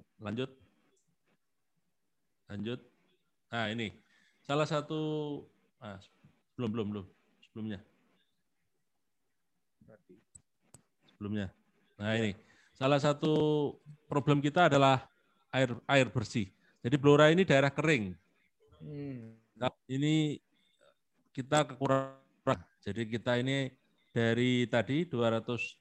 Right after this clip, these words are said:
Speaker 1: tujuh satu desa dan dua empat kelurahan ini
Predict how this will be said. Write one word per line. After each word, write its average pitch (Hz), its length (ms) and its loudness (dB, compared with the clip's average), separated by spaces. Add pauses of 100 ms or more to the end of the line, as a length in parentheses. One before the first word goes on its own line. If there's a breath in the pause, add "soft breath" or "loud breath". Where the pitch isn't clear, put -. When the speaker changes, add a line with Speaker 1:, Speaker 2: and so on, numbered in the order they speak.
Speaker 1:
tujuh 123 280 -10
satu 120 680 -8 (320)
desa 113 320 -6 (600)
dan 113 240 -2
dua 117 240 -2
empat 113 240 -4
kelurahan 117 400 -2
ini 156 320 -4